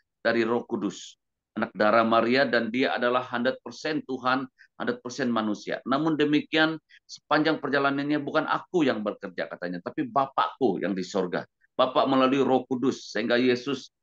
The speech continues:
beri makan lima ribu orang, laki-laki dengan lima roti dua ikan. Dia juga, eh,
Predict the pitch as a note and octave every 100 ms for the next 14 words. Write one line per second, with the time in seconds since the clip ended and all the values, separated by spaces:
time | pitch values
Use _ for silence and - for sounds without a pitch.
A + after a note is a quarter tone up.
0 | _ _ B2 B2 A#2+ B2+ A#2+ A#2+ B2+ B2
1 | A#2+ B2 A2+ C3 C3+ A2 G#2 G#2 G#2+ G#2
2 | - A2 G2 G2+ G2 F#2+ F#2+ F#2 F#2+ G2
3 | F#2+ F#2 G2 C3+ G2+ - _ - _ A2+
4 | A2 G2 G2 G2 - - _ _ - F#2+
5 | F#2+ F#2+ F#2